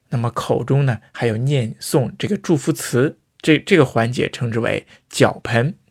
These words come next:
呃，清代北京满族洗三完毕之后，那由姥姥拿着葱在婴儿的身上打三下，并，而且呢要说出来“一打聪明，二打伶俐，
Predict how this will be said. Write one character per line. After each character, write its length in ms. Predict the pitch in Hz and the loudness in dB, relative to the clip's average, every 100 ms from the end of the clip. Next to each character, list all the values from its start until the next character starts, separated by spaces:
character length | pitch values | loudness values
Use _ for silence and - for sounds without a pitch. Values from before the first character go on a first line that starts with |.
| _ - - - - | _ -20 -20 -10 -2
呃， 120 | 139 | -2
清 360 | 131 - 214 240 | 0 0 2 4
代 260 | 160 - - _ _ | 4 2 -10 _ _
北 160 | 120 110 | 2 4
京 200 | 175 208 | 2 2
满 300 | 160 98 104 | 4 2 0
族 320 | 127 120 - - | -2 -2 -2 -8
洗 240 | - 113 | -6 -4
三 260 | - 160 139 | 2 2 2
完 180 | 110 | -2
毕 140 | 143 139 | 0 0
之 160 | 160 | 0
后， 300 | - 185 - _ _ - | 2 2 2 _ _ -6
那 140 | 123 | -2
由 220 | 113 131 | 2 4
姥 260 | 156 - - | 6 4 0
姥 220 | 113 - - | -8 -6 -6
拿 160 | 113 | -2
着 100 | 127 | -2
葱 440 | 123 - 196 196 - _ | -2 2 2 2 -2 _
在 200 | - 120 | 2 2
婴 300 | 175 151 147 | 2 0 2
儿 120 | 117 | 2
的 100 | 120 | 0
身 240 | - 143 | 0 -4
上 260 | 143 139 - _ | -2 -2 -4 _
打 160 | - - - | -4 -4 -2
三 260 | 139 151 | 0 0
下， 220 | - - - _ - | 0 -4 -6 _ 0
并， 320 | 143 123 151 _ - - - _ - | 0 0 -4 _ -20 -20 -20 _ -4
而 160 | 139 | -2
且 160 | 160 127 | 0 -2
呢 200 | 117 117 - _ | -2 -4 -8 _
要 160 | 120 110 | -2 0
说 240 | - 165 | 6 6
出 140 | - | 6
来 240 | 120 107 - _ _ _ _ - | 0 0 -6 _ _ _ _ 2
“一 160 | 220 | 4
打 220 | 226 - 127 | 4 0 -6
聪 240 | - 170 | -6 -2
明， 200 | 160 - _ _ _ - | -2 -4 _ _ _ 4
二 200 | 214 143 | 4 4
打 200 | 69 - | 0 -2
伶 260 | 117 110 | -2 0
俐， 220 | 151 - | 0 0